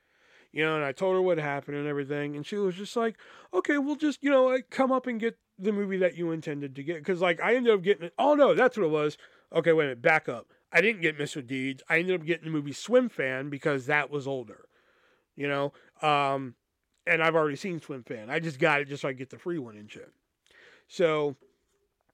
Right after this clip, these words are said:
um, so she was like, "Okay, just come up and get the one you want. I'll take care of you." I was like, "All right, thanks, Dasha. I appreciate it." So I come up there with Swim Fan in my hand, and I go grab Mister Deeds,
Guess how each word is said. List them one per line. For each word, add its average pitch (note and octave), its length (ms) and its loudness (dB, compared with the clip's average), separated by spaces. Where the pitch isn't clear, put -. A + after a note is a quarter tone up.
um, C#3+ 460 -2
so A3 160 0
she C4 140 0
was A3+ 80 0
like, B3 160 2
"Okay, D#4+ 200 2
just C#4 200 -2
come D4+ 160 4
up D4 100 2
and C4 120 -2
get B3 120 -4
the B3+ 80 -2
one G#3 160 0
you G3+ 80 -2
want. F3 220 2
I'll D3+ 120 -2
take D3+ 220 -8
care B2 240 -8
of G#2 60 -20
you." A2 100 -20
I F3 100 -6
was F3+ 140 -2
like, E3+ 100 0
"All A3 60 2
right, E3 140 2
thanks, G#3+ 220 -6
Dasha. D3 300 -6
I D3 40 -6
appreciate C#3 400 -10
it." F#2 120 -20
So D#3 440 2
I E3+ 120 6
come A3+ 180 2
up F3+ 120 -4
there F#3 140 2
with D#3 120 0
Swim A3 260 -2
Fan C#3 240 -2
in C3+ 80 -6
my C3 140 -6
hand, A#2+ 280 -12
and D3 320 2
I C#3+ 60 0
go D#3 180 2
grab D#3+ 220 2
Mister D#3+ 260 -2
Deeds, B2 380 -14